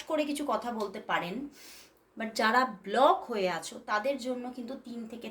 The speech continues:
তেরো দিন সময় লাগতে পারে এই ব্লক খুলে তোমাকে কল মেসেজ করতে। তো কিন্তু পরিবর্তন তো আসবেই। এই যে সিচুয়েশনটা ক্রিয়েট হয়ে আছে, এখান থেকে পরিবর্তন তো আসবেই। ওকে,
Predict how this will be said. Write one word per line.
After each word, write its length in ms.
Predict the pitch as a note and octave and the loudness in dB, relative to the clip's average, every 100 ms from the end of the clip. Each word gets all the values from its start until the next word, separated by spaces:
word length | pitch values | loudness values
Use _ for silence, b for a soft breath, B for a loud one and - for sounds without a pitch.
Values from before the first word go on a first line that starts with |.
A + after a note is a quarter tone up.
| - | -2
তেরো 240 | G3+ G3 A3 | 0 0 0
দিন 180 | C4+ C#4+ | -2 -2
সময় 360 | A#3+ F#3 F3 | -2 -4 -6
লাগতে 300 | E3+ E3 G3 | -6 -8 -10
পারে 200 | F#3+ G3+ | -8 -2
এই 240 | C#4+ G#3 G3 - _ _ _ - - | -2 -2 -6 -14 _ _ _ -20 -8
ব্লক 260 | F#3 A3+ - - | 4 4 4 -4
খুলে 300 | - A#3 C4 C4+ | -10 2 2 2
তোমাকে 300 | G#3 F#3 G3+ G#3+ | -6 -8 -8 -8
কল 140 | D3 C#3+ | -6 -6
মেসেজ 260 | D#3+ - G3+ | -10 -12 -12
করতে। 320 | - C#3 - - - | -14 -16 -20 -20 -16
তো 40 | B3 - _ | -16 -16 _
কিন্তু 240 | D4+ E4+ F#4+ - B3 | -2 2 2 0 2
পরিবর্তন 600 | C4 F4 F4+ F#4 G4+ G4 F#4+ | 4 8 8 8 6 4 6
তো 60 | |
আসবেই। 640 | F4+ G#3+ - G3+ A#3+ G#3+ - - _ B B B B | 6 6 2 -2 0 0 -2 -16 _ B B B B
এই 200 | C#4 F#4 | 4 6
যে 60 | G4+ | 4
সিচুয়েশনটা 720 | G#4 D#4+ F4 F#4 F#4 F#4+ F#4+ | 2 0 4 6 8 6 8
ক্রিয়েট 380 | G4 D#4 E4 F4 B3+ | 4 4 2 2 6
হয়ে 180 | C#4 | 10
আছে, 240 | C#4 C#4+ E4 B3+ | 10 8 2 -2
এখান 280 | - D4 D4+ | 0 0 0
থেকে 160 | D#4 D#4+ - | -4 -8 -4
পরিবর্তন 680 | B3 C#4+ C#4 C#4 - C#4+ C#4 | -2 2 4 4 4 -4 0
তো 40 | A#3+ | 0
আসবেই। 460 | C3+ - - D3+ F3 F3+ | 0 -4 -10 -18 -18 -14
ওকে, 260 | G#3+ - G4 | -14 -6 -2